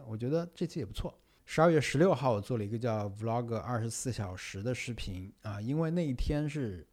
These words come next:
也是一个凑在一起的事儿，就是特别赶，因为，嗯，之前那天晚上我是在，呃，在，在，在，在一个什么剧院啊，呃，一个，一个剧场，一个剧场，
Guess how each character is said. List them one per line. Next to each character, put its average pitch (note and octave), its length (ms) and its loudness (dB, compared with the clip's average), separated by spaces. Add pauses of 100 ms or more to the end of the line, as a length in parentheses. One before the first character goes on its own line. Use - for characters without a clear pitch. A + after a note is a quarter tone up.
也 G#2+ 160 -8
是 D#3+ 120 -4
一 C#3 80 0
个 B2+ 320 0
凑 D3 220 0
在 B2+ 140 0
一 B2 80 -2
起 A2 180 -8
的 G2 100 -6
事 - 120 0
儿， G#2+ 180 2
就 A2 80 -6
是 A2+ 60 -8
特 A#2+ 100 -8
别 A2 160 -4
赶， - 280 -10 (360)
因 A#2+ 140 -4
为， G#2+ 220 -2 (400)
嗯， G#2+ 200 -6
之 - 120 -6
前 A#2+ 480 -2 (600)
那 D3 120 2
天 E3 160 4
晚 C#3+ 180 0
上 A2 200 -6
我 D#2 100 -10
是 - 160 -10
在， G2 380 -6 (580)
呃， - 720 -16
在， F#2+ 200 -10
在， G2 180 -12
在， E2+ 260 -12
在 A2+ 180 -12
一 G#2+ 40 -8
个 A2 80 -10
什 A2 80 -8
么 A2 80 -4
剧 B2+ 180 0
院 B2 260 2
啊， D#2+ 200 -12 (340)
呃， - 160 -18
一 A2+ 140 -12
个， - 180 -12
一 C3 100 -8
个 C#3+ 80 0
剧 F#3+ 140 0
场， - 180 2 (140)
一 C3 80 -4
个 C3+ 40 -2
剧 C#3 120 -2
场， G2+ 160 -6